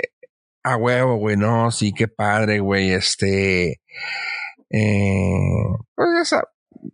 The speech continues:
como cualquier película de terror que ya, que ya es una franquicia, es lo mismo, así de que, güey, está buena,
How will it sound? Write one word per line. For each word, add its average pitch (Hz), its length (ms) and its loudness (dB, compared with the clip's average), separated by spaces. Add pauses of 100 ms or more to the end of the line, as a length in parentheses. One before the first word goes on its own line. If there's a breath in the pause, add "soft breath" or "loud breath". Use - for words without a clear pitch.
(160)
como 214 240 0
cualquier 196 300 -2
película 214 320 0
de 208 80 -6
terror 160 280 0
que 170 100 -4
ya, 175 120 2
que 160 180 -4
ya 143 40 4
es 147 140 -2
una 175 120 0
franquicia, 170 600 0 (200)
es 131 160 0
lo 131 120 2
mismo, 82 300 0
así - 200 -2
de 110 100 2
que, - 180 -6
güey, 131 300 0 (440)
está 170 240 0
buena, 226 420 0